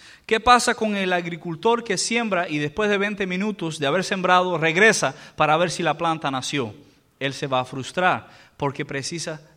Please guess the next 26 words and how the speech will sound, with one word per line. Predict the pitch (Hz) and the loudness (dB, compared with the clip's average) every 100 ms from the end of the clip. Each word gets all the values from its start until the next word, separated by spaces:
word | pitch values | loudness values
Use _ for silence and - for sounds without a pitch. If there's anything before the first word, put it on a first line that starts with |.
| _ | _
un | 143 143 | -12 -8
tiempo, | 143 165 131 127 | -4 -4 -4 -6
es | 139 | -8
necesario | 160 151 147 131 - 185 180 135 | -6 -8 -6 -4 0 0 0 -4
un | 131 | -8
tiempo, | - 117 113 | -8 -10 -8
necesita | 123 131 139 - 214 233 165 131 - - 143 | -10 -6 -4 -4 -2 -4 -4 -8 -12 -14 -6
de | 156 | -6
un | 185 | -6
tiempo | - 208 196 170 151 - | -4 -4 -4 -8 -14 -12
para | - 147 | -4 -2
que | 147 175 | -2 -6
esa | 185 | -6
semilla | - 160 156 175 156 | -8 -8 -6 -4 -4
pueda | 160 151 143 | -4 -4 -2
morir | 139 139 160 220 254 | -4 -4 -2 -2 -2
y | 208 | -4
entonces | 156 165 160 175 151 | -6 -8 -8 -6 -6
ella | 160 151 147 - - | -4 -4 -6 -10 -16
comience | - 139 151 147 156 | -10 -6 -4 -4 -4
a | 139 | -6
germinar | 120 135 135 135 135 151 160 147 - 147 | -4 -6 -6 -6 -2 0 0 -2 -16 -10
una | 139 135 | -6 -6
nueva | 135 131 120 | -4 -4 -4
planta. | 117 107 107 120 - - - | -6 -10 -10 -20 -20 -20 -4
Amados, | 139 196 214 175 - - | 0 4 4 2 -2 -8